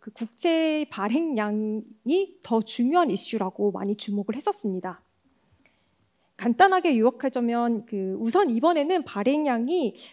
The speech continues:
좀 줄어든 것으로 나타났고 그래서 금리가 현재 좀 일시적으로 떨어지고 있죠.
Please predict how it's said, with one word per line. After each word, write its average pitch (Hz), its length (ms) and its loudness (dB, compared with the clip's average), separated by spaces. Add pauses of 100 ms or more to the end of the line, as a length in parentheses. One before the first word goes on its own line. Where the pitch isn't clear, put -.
(200)
좀 285 120 -4
줄어든 294 500 -2
것으로 233 260 -4
나타났고 233 680 -4
그래서 202 340 -4
금리가 254 440 -2
현재 247 280 0
좀 208 160 -4
일시적으로 208 600 0
떨어지고 330 520 -4
있죠. 180 480 -8